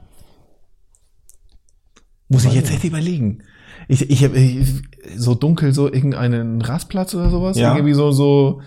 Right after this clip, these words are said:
Speaker 2: Und dann
Speaker 1: Nein, aber, also, ja oder nein? Also, ich
Speaker 2: Also Kollegin oder Patientin?
Speaker 1: Ich hatte mal ein Date mit einer Patientin.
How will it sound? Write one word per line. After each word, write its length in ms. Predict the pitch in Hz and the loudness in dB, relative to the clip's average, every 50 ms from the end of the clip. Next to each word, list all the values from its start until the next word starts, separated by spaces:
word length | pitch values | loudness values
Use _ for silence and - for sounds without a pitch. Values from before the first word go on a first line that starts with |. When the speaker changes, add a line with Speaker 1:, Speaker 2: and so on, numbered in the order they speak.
| - _ _ _ _ _ _ _ _ _ _ _ _ _ _ _ _ _ _ _ _ _ _ _ _ | -20 _ _ _ _ _ _ _ _ _ _ _ _ _ _ _ _ _ _ _ _ _ _ _ _
Speaker 2:
Und 120 | - 120 113 | -8 -4 -2
dann 180 | 120 123 127 | -2 0 0
Speaker 1:
Nein, 640 | 127 - - 123 123 139 143 139 143 143 143 143 135 123 | 0 0 0 0 2 2 4 4 4 4 4 4 2 2
aber, 260 | 117 123 123 120 - - | 2 0 -2 -4 -6 -8
also, 300 | 123 104 - 123 123 - - - - | -8 -6 -4 -4 -6 -6 -12 -16 -14
ja 340 | 110 107 110 107 139 160 151 | -10 -8 -6 -6 -4 -4 -2
oder 140 | 135 127 120 | -2 -2 -2
nein? 280 | 120 117 113 113 104 - - - - - - | -2 -2 -2 -2 -4 -6 -8 -20 -20 -12 -6
Also, 320 | - 104 107 104 95 - - - - - | -2 0 0 0 0 -2 -8 -14 -10 -10
ich 220 | 110 - - - _ - - _ _ - | -10 -10 -10 -14 _ -20 -20 _ _ 0
Speaker 2:
Also 160 | 131 123 131 | 0 2 2
Kollegin 360 | - 147 123 139 175 214 214 | 4 2 2 4 4 2 0
oder 160 | 202 185 175 | 0 -2 -2
Patientin? 560 | 156 160 151 151 131 113 107 104 104 - - - _ _ _ _ - - - - - 180 151 151 170 165 160 160 151 - - 123 139 135 127 - - 226 - 180 156 113 95 - - - - - - - | -4 -4 -4 -4 -4 -2 -2 -4 -6 -8 -12 -20 _ _ _ _ -12 -4 -2 0 2 2 2 2 2 0 -2 -2 -2 -2 -2 -4 -4 -4 -4 -4 -6 -8 -8 -10 -10 -12 -12 -14 -16 -20 -20 -12 -4 -2
Speaker 1:
Ich 120 | 127 110 | 0 2
hatte 120 | 147 196 165 | 2 2 2
mal 80 | 120 | 2
ein 60 | 104 | 2
Date 140 | 95 95 92 | 2 0 0
mit 80 | 98 98 | -2 -2
einer 100 | 98 92 | -4 -4
Patientin. 520 | 101 95 - - 101 95 - 117 135 - | -4 -6 -6 -4 -4 -4 -4 -6 -8 -10